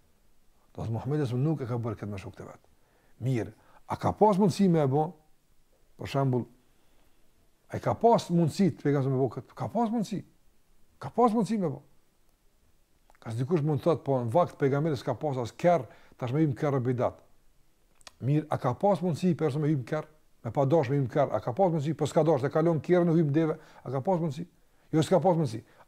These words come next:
Atëherë s'ka të bëj kjo me bidatin. Bidat, risi në fe është ajo që ka të bëj me fen.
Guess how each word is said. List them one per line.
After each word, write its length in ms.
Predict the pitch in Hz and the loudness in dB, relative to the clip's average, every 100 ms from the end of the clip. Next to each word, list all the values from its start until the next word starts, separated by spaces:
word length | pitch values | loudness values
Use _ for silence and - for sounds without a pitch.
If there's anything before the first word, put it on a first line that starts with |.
| - | -20
Atëherë 200 | - 117 | -12 -10
s'ka 200 | - 175 | -6 -6
të 80 | 160 | -4
bëj 120 | 202 | -6
kjo 100 | 208 | -4
me 80 | 196 | -4
bidatin. 420 | 196 208 208 135 _ _ _ _ _ _ _ _ _ _ _ _ _ _ _ _ | -4 -6 -10 -16 _ _ _ _ _ _ _ _ _ _ _ _ _ _ _ _
Bidat, 460 | 104 101 170 165 139 | -10 2 2 2 0
risi 320 | 120 110 185 156 | -4 -4 -2 -2
në 100 | 113 | 0
fe 140 | 160 151 | 0 0
është 160 | 131 135 | -2 -2
ajo 140 | 147 | -2
që 160 | 143 143 - - _ _ _ _ - | -4 -6 -10 -20 _ _ _ _ -4
ka 140 | 135 | -2
të 140 | 123 147 | 2 2
bëj 120 | 147 | 2
me 100 | 123 | -2
fen. 300 | - 156 123 | 0 0 0